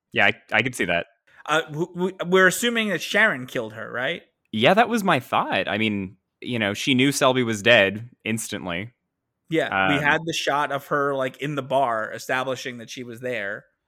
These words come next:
Speaker 2: and then she hit herself, and then the next thing we know, shot fired, Selby dead, and then she's coming to the rescue, and she knew Selby was dead.
Speaker 1: I'm pretty sure she killed Selby.
Speaker 2: Yeah, so w-, what is going on with, with Sharon? Like, that's, that's gonna be bigger.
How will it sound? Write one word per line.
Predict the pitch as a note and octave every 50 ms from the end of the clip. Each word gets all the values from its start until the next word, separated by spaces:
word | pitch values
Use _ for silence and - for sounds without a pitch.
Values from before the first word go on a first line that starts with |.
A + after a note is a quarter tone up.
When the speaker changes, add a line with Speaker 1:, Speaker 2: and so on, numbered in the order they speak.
| _ _ _ _
Speaker 2:
and | - - B2+
then | B2+ B2 B2 A#2+
she | A2 - - B2
hit | A2 - D#3 D3
herself, | C#3+ C#3 B2+ - - A2 G#2 G#2+ G#2+ -
and | - A#2+ B2+ B2+
then | B2 B2
the | A#2+
next | B2 A#2+ A2+ -
thing | B2+ A#2+
we | A#2+
know, | A#2 A#2 A#2 A#2 A2+ - _ _ _ _ _ _
shot | - - D#3 D#3+ - -
fired, | D#3 D3 C#3+ C#3+ C#3+ C#3+ C3+ C3+ D3
Selby | - - C3+ C#3+ D#3+ D#3
dead, | D3+ C#3+ C3+ C3 C3 B2+
and | A2 B2 B2+
then | B2+ A#2+
she's | A#2+ - - C#3 B2 -
coming | - C#3 B2+ B2+ A#2
to | A#2+ A#2+
the | A2+
rescue, | A#2 A#2 G#2+ G2+ - - - A2 G#2 G#2 - _ _ _ _ _ _ _ _ _ -
and | A#2+ B2 A#2 A2+
she | - - C#3
knew | B2+ B2 A#2+ A2
Selby | - - A#2 A2 A2+
was | G#2+ A2 -
dead. | _ - - - _ -
Speaker 1:
I'm | G#2+ B2 D#3 F3
pretty | - D3+ D#3+ E3 E3+
sure | - - E3+
she | D#3+ - - D#3+
killed | - - E3 D#3 C3+
Selby. | - - G3+ F3+ G2+ D2+ E2+ F#2+ - _ _ _ _
Speaker 2:
Yeah, | - C3+ A2+ G#2+ - _
so | - - - C#3+
w-, | C#3 D3 D#3 D#3+ -
what | _ C3 C3+ - F#3+ F#3+ G#3
is | G3+ F#3
going | F3 F#3+ F3+ F3 E3 D#3+
on | D3+ C#3+ C#3 C#3 C#3 C3
with, | B2+ B2+ B2+ B2+ _ _
with | - C3+ B2 -
Sharon? | - - C#3 B2 A#2+ A#2 A#2 A#2+ - _ _ _ _ -
Like, | - _ _ _ _ _ _ _ _ _
that's, | C#3+ C#3+ D3 C#3+ - - - -
that's | - D#3+ D#3+ D#3 - -
gonna | F3+ E3+ D#3+
be | D3+
bigger. | C#3 C#3 C#3 B2 A#2 A2 G#2